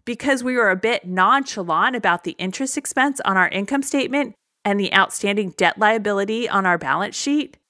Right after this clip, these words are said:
time got the best of us, as the borrower-lender matrix illustrates. The logic was always there, but we rechanneled our emotions. We didn't want to be idiots anymore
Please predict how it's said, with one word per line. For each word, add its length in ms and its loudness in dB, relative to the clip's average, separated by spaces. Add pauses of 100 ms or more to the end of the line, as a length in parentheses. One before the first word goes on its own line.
(400)
time 640 2
got 300 -4
the 100 0
best 400 2
of 100 -4
us, 380 0
as 320 2 (260)
the 100 -2
borrower-lender 1300 0 (100)
matrix 560 -4 (100)
illustrates. 800 -2 (760)
The 120 4
logic 560 4
was 240 -2
always 440 2
there, 480 -2 (200)
but 140 -2
we 140 -2
rechanneled 960 0
our 180 2
emotions. 640 -2 (340)
We 160 4
didn't 380 2
want 220 4
to 60 2
be 360 0
idiots 580 2
anymore 540 -8